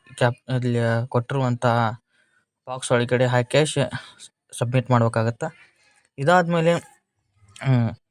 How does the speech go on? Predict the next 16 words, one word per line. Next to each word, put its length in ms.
ಆ, 140
click 640
here 300
to 160
return 320
ಅಂತ 140
ಬರುತ್ತೆ. 400
ಅದು 260
ಆದ್ಮೇಲೆ 420
get 200
other 480
details 460
ಮೇಲೆ 180
ನಾವು 380
ಕ್ಲಿಕ್ 440
ಮಾಡ್ಬೇಕಾಗತ್ತೆ. 680